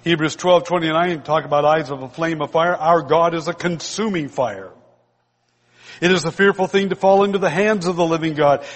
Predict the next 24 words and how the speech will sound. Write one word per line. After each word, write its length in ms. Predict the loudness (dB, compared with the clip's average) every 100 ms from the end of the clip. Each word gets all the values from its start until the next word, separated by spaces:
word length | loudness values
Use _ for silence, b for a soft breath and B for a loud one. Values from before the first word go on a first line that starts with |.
| B
He 200 | -2 -2
sees 640 | -4 0 2 2 -2 -8 B B
and 240 | 0 2
knows 400 | 2 4 4 2 B B -2
absolutely 1080 | 0 0 -4 -10 -6 -2 -2 -2 -2 -4 -6 -4
everything 600 | 0 2 0 -2 -4 -2
about 400 | 0 2 0 -2
you. 160 | -8 -8 B
Nothing 680 | -8 -2 2 2 2 -6 -6
is 200 | -6 -6
hidden 320 | -4 -6 -6
from 220 | -6 -4 -2
him. 340 | -4 -6 -4
Never. 440 | -2 0 -2 -6 -12 _ _ _ _ _ _ _ _ _ _ _ _ _ _ _ b
And 120 | -2
now 240 | 2 2
he 120 | 2 -4
comes 320 | -6 -8 -6
back 460 | 0 2 0 -4 B B
as 180 | -6 -2
the 100 | -2
Lord 360 | 2 4 4 2
of 120 | -4
glory 560 | 2 4 6 4 2